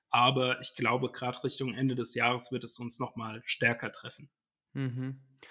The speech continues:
Speaker 2: Und jetzt hast du so ein bisschen so ein Triggerwort genannt, das bei mir immer so ein bisschen die Alarmglocken schrillen, das ist das Thema, das Na-, Thema Nachhaltigkeit.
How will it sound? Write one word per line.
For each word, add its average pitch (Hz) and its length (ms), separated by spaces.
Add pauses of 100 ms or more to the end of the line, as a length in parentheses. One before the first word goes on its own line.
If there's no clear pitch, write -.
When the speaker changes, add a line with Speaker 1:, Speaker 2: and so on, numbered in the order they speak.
(280)
Speaker 2:
Und 143 380
jetzt 139 160
hast 139 180
du 156 60
so 151 120
ein 143 60
bisschen 139 300
so 131 140
ein 135 520
Triggerwort 135 720
genannt, 127 480
das 127 140
bei 117 100
mir 123 160
immer 131 200
so 127 80
ein 123 40
bisschen 127 240
die 123 80
Alarmglocken 120 640
schrillen, 127 260
das 120 140
ist - 60
das 127 100
Thema, 120 280
das 113 220
Na-, 117 140
Thema 120 300
Nachhaltigkeit. 143 880